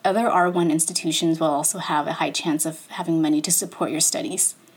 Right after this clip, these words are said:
This doesn't mean, however, that you should only apply to R one institutions. You should definitely apply to schools that are the best fit for you and for your interests and for your situation in life.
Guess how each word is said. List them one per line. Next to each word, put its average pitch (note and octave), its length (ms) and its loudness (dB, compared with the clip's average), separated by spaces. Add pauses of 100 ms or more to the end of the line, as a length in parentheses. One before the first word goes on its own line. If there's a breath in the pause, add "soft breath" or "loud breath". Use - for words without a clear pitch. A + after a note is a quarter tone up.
(560 soft breath)
This G#3+ 460 2
doesn't F3+ 340 2
mean, E3 160 6
however, D#3 480 2
that D#3+ 160 2
you D#3 120 0
should - 180 -2
only F3+ 280 2
apply F3+ 340 -2
to E3 200 -4
R D#3 160 2
one D3+ 240 2
institutions. D3+ 840 -2
You F3+ 100 -2
should F3+ 360 -2
definitely F#3+ 600 2
apply E3 440 -2
to F3+ 100 -4
schools D#3+ 580 0
that D3 400 0
are D#3 100 -2
the D#3+ 120 -10
best D#3 360 -2
fit - 280 -6
for - 180 -6
you E3 400 2
and D3+ 220 0
for E3 160 -2
your D3+ 160 0
interests - 760 -2
and D#3 380 0
for - 220 -2
your D3+ 160 0
situation D#3+ 640 -2
in D3+ 180 0
life. C3+ 400 -6